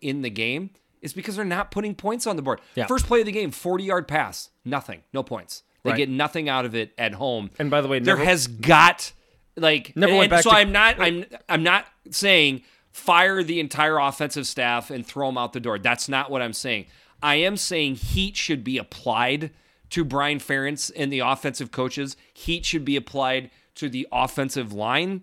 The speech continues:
Speaker 1: and the coaches. It needs to look better. They need the idle week that's coming up. All of those things can be true at once. It is, it, but you can share those feelings without sounding like a boorish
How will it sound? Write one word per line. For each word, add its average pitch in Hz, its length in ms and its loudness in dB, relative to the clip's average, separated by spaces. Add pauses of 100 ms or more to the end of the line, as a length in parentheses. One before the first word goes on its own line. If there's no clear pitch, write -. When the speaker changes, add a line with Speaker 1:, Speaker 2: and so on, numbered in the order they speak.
(160)
Speaker 1:
and 180 160 -4
the 175 40 -4
coaches. 160 640 -2 (380)
It 139 240 -2
needs 165 520 0
to 214 80 -6
look 214 280 -2
better. 131 520 0
They 127 300 -2
need 156 500 -2
the 147 300 0
idle 147 300 0
week 143 300 -2
that's 143 200 -8
coming 156 340 -2
up. 113 260 -2 (520)
All 156 260 6
of 185 120 0
those 196 240 -2
things 160 280 -6
can 156 180 -4
be 143 100 -4
true 143 320 -6
at 123 80 -12
once. 120 480 -8
It 139 140 -10
is, 123 320 -8
it, 127 260 -8 (340)
but 156 220 -4
you 190 100 -4
can 180 200 -2
share 196 500 -2
those 185 320 -4
feelings 143 640 -6 (340)
without 135 400 -6
sounding 139 460 -4
like 127 220 -2
a 120 40 -4
boorish 123 640 -4